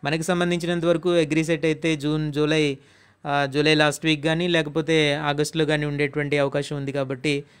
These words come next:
ఎప్పుడు కూడా కొంచెం లేటుగానే జరుగుతుందని ఊహించండి. ఆగస్టులో జరిగితే చాలా తొందరగా జరిగినట్టు లెక్క. కాబట్టి ఎప్పుడు అలాగే జరుగుతుంటుందబ్బా, అందువల్ల పెద్దగా మనం కంగారు పడిపోవడానికి ఏం లేదు. అగ్రికల్చర్, ఆ, సెక్షన్కి సంబంధించిన వాళ్ళు ఎలాంటి కంగారు పడిపోవడానికి లేదు.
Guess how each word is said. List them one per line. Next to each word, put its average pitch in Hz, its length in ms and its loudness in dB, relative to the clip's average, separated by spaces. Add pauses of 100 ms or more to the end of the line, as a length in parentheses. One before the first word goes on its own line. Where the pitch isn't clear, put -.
(160)
ఎప్పుడు 147 300 -2
కూడా 175 180 4
కొంచెం 165 300 0
లేటుగానే 156 440 2
జరుగుతుందని 151 500 0
ఊహించండి. 147 640 -2 (320)
ఆగస్టులో 165 760 4
జరిగితే 156 540 0
చాలా 156 160 2
తొందరగా 151 420 0
జరిగినట్టు 147 480 -2
లెక్క. 139 300 -2
కాబట్టి 143 580 -4 (300)
ఎప్పుడు 156 220 -4
అలాగే 165 240 4
జరుగుతుంటుందబ్బా, 151 920 -2 (120)
అందువల్ల 147 320 -2
పెద్దగా 147 380 0
మనం 143 560 -2 (800)
కంగారు 165 280 2
పడిపోవడానికి 156 560 2
ఏం 156 120 0
లేదు. 151 160 0
అగ్రికల్చర్, 143 760 0 (440)
ఆ, 143 100 2
సెక్షన్కి 160 480 0
సంబంధించిన 156 520 0
వాళ్ళు 156 240 4
ఎలాంటి 151 320 4
కంగారు 151 320 0
పడిపోవడానికి 143 560 0
లేదు. 143 260 -2